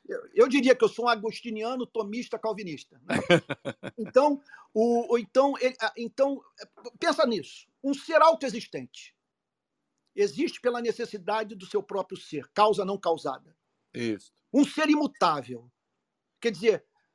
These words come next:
Speaker 1: um ser em que, em, é, é, no qual a, o tempo não põe rugas em sua face. A,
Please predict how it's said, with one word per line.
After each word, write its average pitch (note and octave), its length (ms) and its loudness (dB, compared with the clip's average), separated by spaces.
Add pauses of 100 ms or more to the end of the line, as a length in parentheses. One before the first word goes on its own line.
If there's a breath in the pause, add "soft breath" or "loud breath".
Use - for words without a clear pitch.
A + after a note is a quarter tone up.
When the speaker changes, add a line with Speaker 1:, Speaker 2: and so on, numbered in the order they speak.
(100)
Speaker 1:
um C4 120 -2
ser D4 420 2 (560)
em B3+ 140 -2
que, B3+ 300 -10 (460)
em, B3 200 0 (260)
é, G#3 120 4 (400)
é, F#3+ 260 4 (280)
no B3 200 6
qual B3+ 440 6 (520)
a, G#3 340 -2 (220)
o B3 100 -8
tempo C4+ 480 -4
não B3 220 -2
põe B3+ 320 -4
rugas F3+ 560 -2
em F3+ 80 -8
sua F3+ 220 -6
face. - 520 -16 (1400 soft breath)
A, G3+ 140 -4